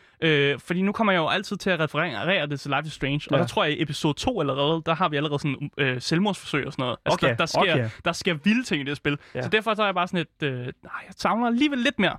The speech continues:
Speaker 1: Men jeg er lidt mere sådan, øh, jeg er mere hooket, øh, og jeg ser frem til en episode tre, som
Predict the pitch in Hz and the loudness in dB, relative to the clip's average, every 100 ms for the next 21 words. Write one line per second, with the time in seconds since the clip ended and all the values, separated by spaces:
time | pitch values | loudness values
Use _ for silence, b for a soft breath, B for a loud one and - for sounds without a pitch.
0 | - - 190 190 180 190 - 240 247 226 | -6 -2 0 2 0 -2 -2 0 0 0
1 | 214 190 160 151 180 170 202 233 - 254 | -2 -2 -2 -4 -2 0 2 0 2 0
2 | 277 233 B B B 156 147 143 - 151 | 0 -6 B B B 2 4 2 2 0
3 | 151 175 - 196 190 185 151 143 151 151 | 0 -2 2 0 2 0 0 -2 -4 -4
4 | 135 - 165 147 143 127 127 | -2 -2 -2 -2 -4 -4 -6